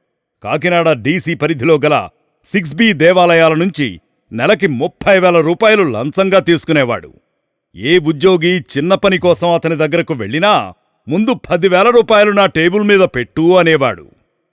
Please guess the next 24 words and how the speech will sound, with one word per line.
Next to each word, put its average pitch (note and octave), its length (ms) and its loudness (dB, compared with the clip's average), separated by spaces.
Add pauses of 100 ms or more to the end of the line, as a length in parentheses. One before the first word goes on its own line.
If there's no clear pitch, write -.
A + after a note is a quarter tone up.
(160)
అర్చకులకు F#3+ 680 -2 (140)
ఫార్టీ G#3 320 0
త్రీ G#3+ 220 0
బార్ F3+ 240 0
టెన్ F3 260 -2
రిజిస్టర్లో E3+ 680 0
పేరు E3 300 -2
నమోదు D#3+ 380 0 (100)
చేసుకొనుటకు D3+ 760 -4 (360)
ఒక్కొక్క A#3 440 0
అర్చకుని G3+ 480 2
దగ్గర E3 500 2 (360)
ఇరవై F3 400 2
వేల E3 240 2
రూపాయల F#3+ 420 2
నుంచి F3 300 -2
ముప్పై F#3 500 0
వేల E3 220 2
రూపాయలు G#3 440 2
బహిరంగంగానే F#3+ 840 0
వసూలు E3+ 420 0
చేసేవాడు. A2 520 -4 (500)
ఇదే G#2 220 -4
కాకుండా C#3+ 580 -2